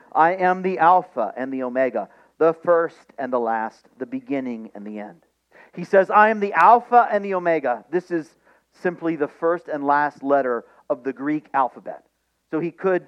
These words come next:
if we were to really translate it, I suppose, he would say, "I am the A and the Z, the first and the last, the beginning and the end. I, I'm the bookends of history. I stood before it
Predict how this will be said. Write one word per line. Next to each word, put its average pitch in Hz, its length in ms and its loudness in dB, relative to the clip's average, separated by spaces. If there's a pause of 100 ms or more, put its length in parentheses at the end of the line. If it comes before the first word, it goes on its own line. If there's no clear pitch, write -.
(100)
if 165 200 -6
we 175 100 -6
were 165 140 -2
to 156 200 -4
really 165 360 2
translate 175 600 -4
it, 131 100 -4
I 123 100 0
suppose, 131 440 -4 (240)
he 160 120 -8
would 147 160 -6
say, 147 260 2 (240)
"I 190 160 6
am 202 220 -2
the 208 180 -4
A 233 360 6
and 202 160 -2
the 185 80 -2
Z, 156 480 -2 (640)
the 156 80 -2
first 180 440 0
and 160 100 -6
the 156 60 0
last, 147 640 -2 (460)
the 147 80 -4
beginning 156 420 -4
and 143 80 -10
the 143 120 -4
end. 139 160 -4
I, 196 280 2
I'm 226 100 -4
the 220 120 2
bookends 240 600 2
of 196 100 -2
history. 233 540 0 (960)
I 202 180 4
stood 233 340 -2
before 240 560 6
it 277 180 4